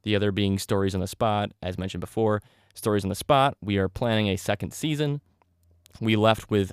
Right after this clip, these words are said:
I, I, I'll call it a cliffhanger. It wasn't supposed to be a cliffhanger. We just didn't bother to finish the, uh, this trilogy we were working on of stories. They're all, like, you know, hour-long episodes, and just the last episode, we just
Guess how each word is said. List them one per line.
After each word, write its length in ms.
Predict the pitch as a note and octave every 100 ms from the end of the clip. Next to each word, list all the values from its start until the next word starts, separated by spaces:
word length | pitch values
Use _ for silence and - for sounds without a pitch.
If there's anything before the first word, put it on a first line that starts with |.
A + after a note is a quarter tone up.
| -
I, 80 | G#2+ -
I, 60 | - -
I'll 120 | G2 G2+
call 360 | - G#2 A2
it 80 | C#3
a 40 |
cliffhanger. 600 | C#3+ - C#3+ C#3+ C3+ C#3 C3
It 100 | F#2+
wasn't 240 | G2 G#2+
supposed 240 | - A2
to 60 | G#2+
be 80 | A#2+
a 40 |
cliffhanger. 420 | - A2+ A2 G#2+
We 120 | G2+ A2
just 260 | G2+ - _ _ _ _ F#2+
didn't 280 | G#2+ A2+ F#2+
bother 300 | G2 G2+ A2
to 80 | G2
finish 720 | - - G2+ A2+ - - - _ _ _ _ _ -
the, 460 | G2+ G#2+ G2 F#2+ F2
uh, 300 | G2 F2+ F2 - -
this 200 | G2+ -
trilogy 500 | - B2+ C3+ A2+ G2+
we 160 | G2
were 80 | F#2+
working 260 | G2 - F#2+
on 140 | F#2
of 80 | F2+
stories. 480 | - A2 G#2+ G2+ G2
They're 180 | G#2+ A2
all, 240 | A2 G#2
like, 280 | E2 G2+ F#2+ -
you 100 | G#2+
know, 220 | F#2+ F#2+ -
hour-long 560 | G2+ G2+ G2 G2 F#2+
episodes, 500 | F#2+ G#2 - F2+ F#2
and 120 | F#2+ F#2+
just 120 | F2+
the 80 | F#2+
last 240 | F#2 F2+
episode, 360 | F#2 - F#2+ F2+
we 80 |
just 160 | F#2 F#2+